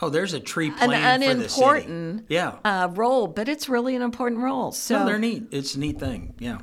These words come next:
Speaker 2: So I would encourage, uh, anyone, if they want to apply, is that something that the mayor and each council person, uh,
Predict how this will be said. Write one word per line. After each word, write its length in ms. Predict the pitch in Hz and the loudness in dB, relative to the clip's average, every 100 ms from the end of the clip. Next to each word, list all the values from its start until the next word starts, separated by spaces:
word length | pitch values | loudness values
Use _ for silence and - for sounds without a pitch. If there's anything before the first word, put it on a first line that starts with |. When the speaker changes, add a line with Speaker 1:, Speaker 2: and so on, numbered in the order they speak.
| - - | -14 -8
Speaker 2:
So 160 | 247 | 0
I 180 | 226 269 | 2 2
would 160 | 277 262 | 0 0
encourage, 720 | 233 - 240 240 247 220 240 | -2 -4 -2 0 0 -2 -4
uh, 360 | 214 196 190 - - _ | -2 -2 -4 -8 -16 _
anyone, 560 | 226 233 226 226 226 226 - - - | -2 0 -2 -2 -2 -6 -16 -20 -6
if 160 | 220 | -4
they 100 | 214 | 0
want 340 | 208 233 262 262 | 0 2 0 0
to 120 | 247 | -2
apply, 680 | 247 - 214 202 190 190 190 - - | -4 -4 -2 2 0 0 -6 -12 -10
is 100 | - 190 | -4 0
that 220 | 240 - | 0 0
something 400 | 254 233 240 214 | -2 0 0 0
that 220 | 202 202 | -2 -2
the 60 | 180 | -2
mayor 400 | 190 202 202 202 | -2 -2 -2 -2
and 200 | 180 165 | -4 -8
each 260 | - 202 - | -8 -6 -6
council 380 | - 180 - 180 | -6 -6 -6 -10
person, 420 | - 175 - 170 | -8 -8 -6 -6
uh, 160 | - | -6